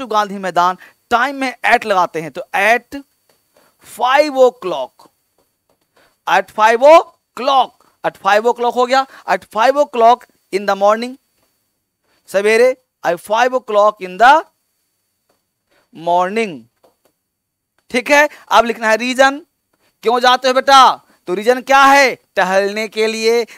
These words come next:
तो बोलेंगे, "I go to Gandhan at five o'clock in the morning for a walk।" टहलने के लिए, for a walk, टहलने के लिए। कब जाते हो? रोज।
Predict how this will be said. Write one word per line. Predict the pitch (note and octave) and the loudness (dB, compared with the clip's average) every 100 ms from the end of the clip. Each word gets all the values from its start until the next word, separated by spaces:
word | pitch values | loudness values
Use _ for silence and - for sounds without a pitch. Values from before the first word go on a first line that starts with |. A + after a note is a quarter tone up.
| - | -14
तो | F#3 | -8
बोलेंगे, | F#3+ G3+ G3+ G3+ G#3 G#3 _ _ _ E3+ | -4 -2 -4 -6 -10 -12 _ _ _ 0
"I | G3 | 0
go | F#3 B3+ | 2 2
to | C4 | 2
Gandhan | A#3 A#3 A#3+ A#3+ | -6 0 0 0
at | G3 - | -6 -4
five | G#3 A#3+ | -4 0
o'clock | C4 - A#3 A#3 A#3 | 0 0 2 2 0
in | G#3 | -8
the | F#3+ | -2
morning | G#3+ A#3+ C4 C4 _ _ _ - | 2 2 0 -8 _ _ _ -6
for | A#3+ B3+ C#4 B3 | 0 2 0 0
a | A3 | -2
walk।" | G#3+ F3 F#3+ E3 _ _ _ _ _ _ _ _ _ F#3+ | -2 0 -2 -2 _ _ _ _ _ _ _ _ _ -4
टहलने | G3+ A3+ A#3+ B3 | 0 0 -2 -6
के | G#3+ G#3 | -4 -6
लिए, | G#3 F#3+ D3 | -4 -6 -6
for | - G3+ G#3+ A3 | -4 0 2 4
a | A3+ C4+ E4 G4 _ _ _ _ _ _ _ _ B2 | 6 6 6 2 _ _ _ _ _ _ _ _ -14
walk, | C#3+ B3+ A#3 _ - _ - | 0 2 2 _ -20 _ -8
टहलने | F3+ G#3 A3 B3 | -4 -2 0 -2
के | B3 D4+ E4 _ _ | 4 6 6 _ _
लिए। | F3 A#3+ A#3 - | -10 -4 -4 -2
कब | A#3+ C4 | -2 0
जाते | C4 C4 C#4 | 0 0 2
हो? | C#4 D4 D4+ _ D3+ | 4 2 0 _ -14
रोज। | D#3 G3 G#3+ G3 | -4 0 2 0